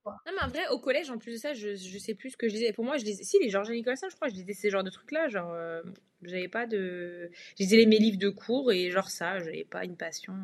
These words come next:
Speaker 2: Je regardais beaucoup de séries à cette époque-là, en plus. C'était ma période de Gossip Girl, donc, euh, j'avais d'autres choses à foutre qu'aller regarder, qu'aller lire Twilight. Voilà,
Speaker 1: Tu
Speaker 2: j'avais
Speaker 1: sais,
Speaker 2: d'autres
Speaker 1: nous, on
Speaker 2: romans
Speaker 1: faisait,
Speaker 2: en
Speaker 1: on
Speaker 2: cours.
Speaker 1: faisait
Speaker 2: Voilà.
Speaker 1: plus lire Twilight de toute notre journée.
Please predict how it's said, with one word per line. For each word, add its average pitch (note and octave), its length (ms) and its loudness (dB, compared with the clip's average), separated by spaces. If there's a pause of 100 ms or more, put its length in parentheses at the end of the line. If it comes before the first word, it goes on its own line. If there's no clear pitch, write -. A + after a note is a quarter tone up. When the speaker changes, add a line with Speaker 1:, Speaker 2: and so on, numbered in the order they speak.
(140)
Speaker 2:
Je D#3+ 80 -4
regardais G#3 220 10
beaucoup C#4 220 8
de - 40 8
séries A#3 220 4
à A#3 60 4
cette - 100 -12
époque-là, D#3+ 320 -6
en - 40 -18
plus. - 120 -20
C'était G#3+ 220 4
ma G3+ 120 8
période A3 220 6
de G3 60 2
Gossip G3 320 0
Girl, E3+ 260 0
donc, D3+ 220 -14
euh, D3 160 -6 (260)
j'avais G3 180 4
d'autres A3+ 240 6
choses C4 220 6
à F3 140 4
foutre - 420 -6
qu'aller F3 220 0
regarder, E3 280 -4
qu'aller G#3 240 -4
lire G#3+ 240 0
Twilight. - 440 -6
Voilà, D#3 140 -2
Speaker 1:
Tu G#3 40 -8
Speaker 2:
j'avais F#3+ 140 6
Speaker 1:
sais, F#3 40 4
Speaker 2:
d'autres A#3 200 4
Speaker 1:
nous, C4 40 -2
on D4 40 -4
Speaker 2:
romans G#3+ 240 4
Speaker 1:
faisait, G3+ 100 0
Speaker 2:
en F#3 40 -4
Speaker 1:
on F#3 100 -10
Speaker 2:
cours. G3 100 -2
Speaker 1:
faisait F3+ 140 -8
Speaker 2:
Voilà. - 120 -6
Speaker 1:
plus C4+ 140 -8
lire A3 180 -8
Twilight E3+ 300 -8
de E3 80 -12
toute - 220 -18
notre E3+ 120 -8
journée. D#3+ 220 -10